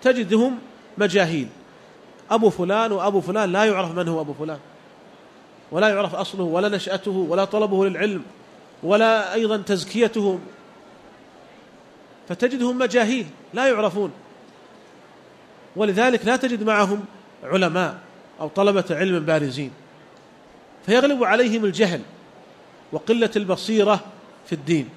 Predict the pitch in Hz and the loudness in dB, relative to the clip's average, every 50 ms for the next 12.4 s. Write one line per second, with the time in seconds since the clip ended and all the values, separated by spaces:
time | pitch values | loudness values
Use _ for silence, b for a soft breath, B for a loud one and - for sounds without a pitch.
0 | - - - - - - - - - - - - - - - - - 220 214 175 | -20 -20 -20 -20 -20 -20 -20 -20 -20 -20 -20 -20 -20 -20 -12 -6 -2 0 0 2
1 | 156 180 202 220 220 220 214 220 220 - 208 202 202 190 175 156 - 233 220 180 | 2 2 2 2 2 0 0 -2 -2 -2 -2 -2 -2 -2 -2 -4 -4 -2 -4 -2
2 | - 180 165 139 123 - - - - - - - - - - - - - - - | -2 -4 -4 -4 -6 -14 -18 -20 -20 -20 -20 -20 -20 -20 -20 -20 -20 -20 -8 -2
3 | 165 220 220 185 202 190 175 - 208 208 190 196 180 - - - 196 214 240 254 | 2 2 4 4 2 2 0 0 -4 -4 -4 -4 -6 -6 -2 0 2 2 2 2
4 | 254 247 - - - - - - - - - - - 185 180 185 185 160 165 156 | 0 -2 -6 -10 -20 -20 -20 -20 -20 -20 -20 -10 -4 -2 0 2 2 2 0 0
5 | 139 175 202 196 165 165 190 196 202 208 - - - - - - 139 160 175 202 | 0 2 2 2 2 0 0 0 -2 -2 -6 -8 -14 -18 -12 -6 -4 -2 -2 -2
6 | 196 180 151 - - - 139 139 139 123 110 - - - - - - - - - | -2 -4 -6 -8 -8 -8 -6 -6 -6 -6 -8 -10 -16 -20 -20 -20 -20 -20 -20 -20
7 | - - - - - - - 143 143 151 143 180 175 165 160 139 160 170 160 143 | -20 -20 -20 -20 -16 -10 -6 -4 -4 -2 -2 -2 -2 -2 -2 -2 -2 -4 -4 -6
8 | 139 131 - - 127 110 110 - - - - - - - - - - - - - | -8 -12 -14 -16 -16 -18 -18 -20 -20 -20 -20 -20 -20 -20 -20 -20 -20 -20 -20 -20
9 | - - - - - - - - - - - - 156 160 185 202 226 247 254 247 | -20 -20 -20 -20 -20 -20 -20 -20 -20 -20 -12 -6 -2 -2 0 2 4 6 6 6
10 | 247 - - 208 247 247 247 226 240 214 247 254 226 254 247 247 240 220 - - | 4 2 0 2 2 2 4 2 2 2 2 2 2 2 0 0 -4 -10 -14 -20
11 | - - - - - - - - - 156 156 214 220 214 196 - 220 214 196 - | -20 -20 -20 -20 -20 -20 -20 -20 -8 -2 0 2 2 2 2 2 2 2 2 2
12 | - 190 165 175 214 226 226 226 | 0 -2 0 2 4 4 4 2